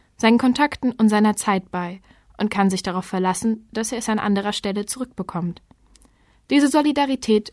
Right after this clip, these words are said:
fängt viele Schwächen des labilen Sozialsystems und der Mangelwirtschaft auf. So wird sich auch in den Gottesdiensten besonders viel Zeit für die Fürbitte genommen,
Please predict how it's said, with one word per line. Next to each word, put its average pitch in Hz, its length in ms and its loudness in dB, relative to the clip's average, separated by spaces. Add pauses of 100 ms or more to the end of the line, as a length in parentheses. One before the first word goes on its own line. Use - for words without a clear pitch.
fängt 214 340 0
viele 254 220 2
Schwächen 214 360 0
des 185 160 -4
labilen 190 420 2
Sozialsystems 202 880 0
und 214 180 -4
der 226 80 2
Mangelwirtschaft 185 680 -2
auf. 180 300 -10 (1000)
So 269 200 2
wird 320 140 4
sich - 220 -4
auch 247 140 6
in 247 80 6
den 240 100 6
Gottesdiensten 202 680 2
besonders 214 420 2
viel 247 160 -4
Zeit 190 360 -2
für - 120 -8
die 214 100 -2
Fürbitte 196 440 -2
genommen, 180 460 0